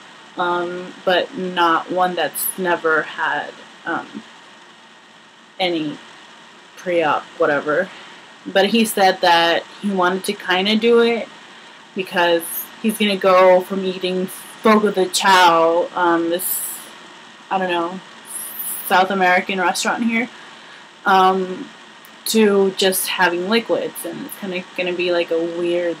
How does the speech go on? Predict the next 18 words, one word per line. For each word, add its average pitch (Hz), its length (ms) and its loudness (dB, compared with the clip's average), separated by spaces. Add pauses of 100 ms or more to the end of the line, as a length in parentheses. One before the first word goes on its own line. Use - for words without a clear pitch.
thing 170 320 -2
to 190 140 -6
transition 175 720 -2
to, 254 240 2
like, 202 180 2
from 185 240 -8
one 185 180 0
thing 190 200 -4
to 196 120 -6
the 180 180 0
other. 202 320 2 (720)
Um, 185 560 2 (920)
but 113 220 -6
yeah. 127 360 0 (720)
And 190 840 2 (2000)
Bandit 214 320 6
Wendy 196 380 0
has 185 300 0